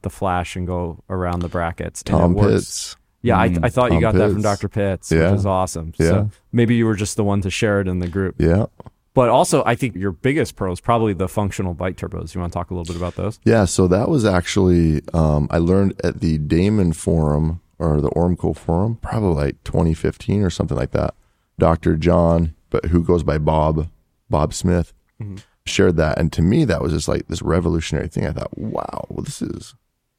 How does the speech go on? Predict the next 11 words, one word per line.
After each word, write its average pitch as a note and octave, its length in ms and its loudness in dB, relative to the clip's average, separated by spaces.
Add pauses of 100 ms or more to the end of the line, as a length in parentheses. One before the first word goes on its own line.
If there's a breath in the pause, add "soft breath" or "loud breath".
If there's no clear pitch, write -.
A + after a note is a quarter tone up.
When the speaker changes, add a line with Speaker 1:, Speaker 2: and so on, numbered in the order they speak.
Speaker 2:
this B2+ 200 -4
is - 80 0
amazing." G#2 960 -2 (100)
<laughs> - 220 -12
I G#2+ 80 2
mean, G2+ 200 4 (360 loud breath)
to G2 100 2
be F#2+ 80 4
able G#2 140 4
to G2 80 4
get F#2+ 320 2